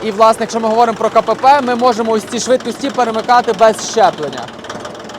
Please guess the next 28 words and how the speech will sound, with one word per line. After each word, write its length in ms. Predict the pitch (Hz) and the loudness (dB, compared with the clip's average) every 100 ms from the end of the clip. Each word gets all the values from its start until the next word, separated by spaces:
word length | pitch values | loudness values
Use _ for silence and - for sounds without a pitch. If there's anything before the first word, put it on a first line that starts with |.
| - | -10
І 40 | 254 | -4
трактор 380 | 233 233 226 208 | 0 2 2 -2
розуміє, 360 | 180 208 226 | -2 -2 -2
що 120 | 208 | -2
треба 280 | 202 220 202 | 0 0 2
рухатися 540 | 214 202 208 202 202 180 - - - - - | 2 0 -4 -4 -4 -4 -8 -16 -16 -16 -12
швидше 540 | - 240 285 - 254 | -4 0 0 0 0
чи 260 | 226 - 233 | 0 -4 -6
повільніше. 640 | 220 196 180 135 123 - - - - - - 403 - - | -2 -2 -2 -4 -10 -12 -14 -16 -16 -18 -16 -16 -16 -2
Принцип 400 | 240 254 233 185 | 0 0 -4 -2
досить 280 | 226 226 202 | -2 -2 -6
примітивний, 680 | 208 202 196 247 240 220 185 - - - - - - | -6 -4 -2 -2 -2 -6 -10 -18 -20 -20 -20 -20 -2
досить 280 | 208 202 185 | -2 -2 -8
простий. 520 | - 170 - 143 123 - - - - - - - - - - - - - - - - 127 - - - - - 269 277 - - - - - - - - - - - | -8 -10 -6 -6 -6 -14 -20 -20 -20 -20 -20 -20 -20 -20 -20 -20 -20 -20 -20 -20 -20 -18 -18 -18 -18 -16 -14 -12 -14 -12 -12 -12 -12 -14 -16 -14 -14 -12 -12 -4
Цей 160 | - 254 | 2 2
тракторець, 460 | 247 - 233 226 190 | 2 2 4 4 4
він 120 | 226 | -2
же 100 | 220 | 0
буде 220 | 226 220 | 2 2
ближче 360 | 196 240 - 214 | 4 4 4 0
в 40 | |
нас 240 | 208 190 | 0 -2
до 680 | - 214 220 220 208 190 160 147 | 2 4 6 6 6 6 2 -2
середньої 540 | - 220 233 185 196 | 2 4 4 2 -2
бази, 420 | 175 165 160 196 | 4 4 4 0
я 120 | 202 | -4
б 40 | 208 | -4
сказав. 480 | - 226 240 262 | -4 0 4 4